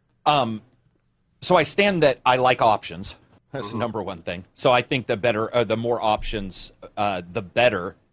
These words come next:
Speaker 1: I'm certainly not gonna tell a developer they can't adjust their game and what they want or create a game.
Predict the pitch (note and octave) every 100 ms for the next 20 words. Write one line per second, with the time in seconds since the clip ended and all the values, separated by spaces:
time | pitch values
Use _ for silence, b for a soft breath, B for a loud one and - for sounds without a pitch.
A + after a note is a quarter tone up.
0 | _ A2 G#2+ A#2 B2+ - - D3+ A#2+ A#2
1 | A2 A2 G#2+ - A2 G2+ F2+ G2+ G2 G#2+
2 | F2+ G#2 - G#2 F#2 - - G#2 F2+ G2+
3 | E2 - F2+ F#2 F2+ F2+ F2+ - E2+ F2+
4 | F2 F2 F2 - F#2 F2 F2+